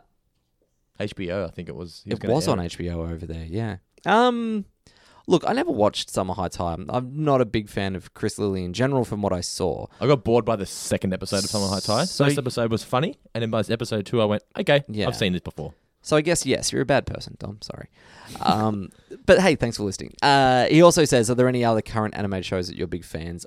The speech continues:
Speaker 2: of?"
Speaker 1: Big Mouth on Netflix is very funny.
Speaker 2: Ooh, what's Big Mouth?
Speaker 1: Basically, it's not for kiddies. It's,
Speaker 2: Mm-hmm.
Speaker 1: it's, I think it's rated R, actually.
Speaker 2: Yeah,
Speaker 1: It's,
Speaker 2: right.
Speaker 1: but it focuses on going through puberty. Uh, envision American Pie, but it's designed. Have you ever seen Duckman?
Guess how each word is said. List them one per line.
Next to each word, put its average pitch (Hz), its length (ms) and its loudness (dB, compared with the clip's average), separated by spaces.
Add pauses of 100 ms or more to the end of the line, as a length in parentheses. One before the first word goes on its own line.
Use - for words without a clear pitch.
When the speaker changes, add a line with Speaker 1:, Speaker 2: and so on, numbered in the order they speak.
(100)
Speaker 2:
of?" - 360 -10
Speaker 1:
Big 143 160 6
Mouth 107 480 -2
on 98 220 2
Netflix - 540 -4 (100)
is 87 100 -16
very 82 220 -4
funny. - 220 -6
Speaker 2:
Ooh, 311 120 -2 (120)
what's - 140 -10
Big - 200 -8
Mouth? - 180 -12 (460)
Speaker 1:
Basically, 113 460 -2
it's 101 160 -4
not 107 140 2
for 101 80 -6
kiddies. 87 420 -6 (100)
It's, 80 140 -14
Speaker 2:
Mm-hmm. 92 240 -8
Speaker 1:
it's, - 320 -8
I 104 60 -2
think 110 120 2
it's - 80 -12
rated 85 340 -4
R, 82 380 -12 (140)
actually. 82 400 -10
Speaker 2:
Yeah, 143 100 -4
Speaker 1:
It's, - 140 -6
Speaker 2:
right. 113 100 -4
Speaker 1:
but 110 100 0
it 98 160 -2 (360)
focuses 123 560 -2
on 95 340 0 (460)
going 156 180 4
through 135 180 0
puberty. 90 320 -2 (120)
Uh, 135 80 0 (340)
envision 196 460 0 (120)
American 135 380 2
Pie, 101 380 4
but 104 180 -4 (640)
it's - 80 -20
designed. 151 380 2
Have 190 100 2
you 233 60 2
ever 214 100 -4
seen 175 160 0
Duckman? 131 480 0